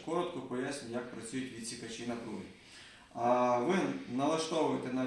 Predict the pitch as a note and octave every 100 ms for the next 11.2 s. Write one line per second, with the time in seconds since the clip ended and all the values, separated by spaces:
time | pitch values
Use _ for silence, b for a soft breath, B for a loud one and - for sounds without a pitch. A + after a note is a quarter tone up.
0 | B2 - D3 D3+ - G#3 G#3 G#3 B B
1 | - - F3 E3+ D3+ C#3+ D#3+ F#3 D#3+ -
2 | B2+ C#3+ C#3 C#3 C#3 B2 A#2+ C3 B2+ A#2
3 | A2+ A#2 G#2+ B2 C#3 C#3 A#2 A#2 D3 C3
4 | D#3 C#3+ B2 B B - D3+ D#3 - B2
5 | A#2+ B2 C#3+ C#3 A#2+ B2 A#2+ A#2+ E3 G3+
6 | G3+ B B B - - A#2 B2+ C#3 C3+
7 | F#3 E3 D3 D3+ - C#3 - B2+ D3 -
8 | D#3+ E3+ D3+ C#3 D3+ G3 A3+ G3 - D3+
9 | D3 C#3 D#3+ D3 B2+ E3 E3+ D#3+ C#3 C3+
10 | D3+ D#3 C#3 B2 C3+ C3+ C3+ C#3+ C3 -
11 | -